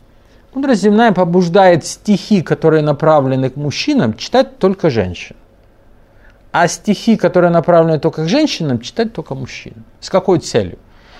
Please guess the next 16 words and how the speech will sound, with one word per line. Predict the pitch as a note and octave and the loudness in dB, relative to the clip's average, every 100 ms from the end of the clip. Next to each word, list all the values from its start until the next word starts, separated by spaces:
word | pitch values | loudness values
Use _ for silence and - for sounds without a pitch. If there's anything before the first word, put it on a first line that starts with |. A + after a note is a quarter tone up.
| - - | -20 -8
Чтобы | - F3+ F#3+ | -2 2 4
мужчины | G3 - - G3 D3 | 4 2 2 2 2
упрекали | C3+ D3+ C#3+ C3+ B2 | 0 -2 0 2 0
в | |
чём-то | A#2 C3 A2+ A2 | -2 -4 -2 -2
женщин, | F#2+ F#2+ - C4 - _ - | -2 -4 -6 -10 -12 _ -4
вот | C3 C#3+ | -2 0
написано | C#3+ C#3+ D3+ D3+ C#3 | -2 -4 -8 -6 -2
для | C#3+ | 2
вас, | C#3+ D3 - - - _ - - - | 2 0 -2 -20 -20 _ -20 -20 -20
а | - D#3 | -2 0
женщины | E3 D4 - F#3 | 2 0 -2 -4
упрекали | D3+ D#3 F3+ A3 | -2 0 2 2
в | F#3+ | 0
чём-то | - F#3 F#3 | -2 -2 0
мужчин, | F3+ E3+ - - A#2 E2 | -2 -4 -6 -2 -2 -4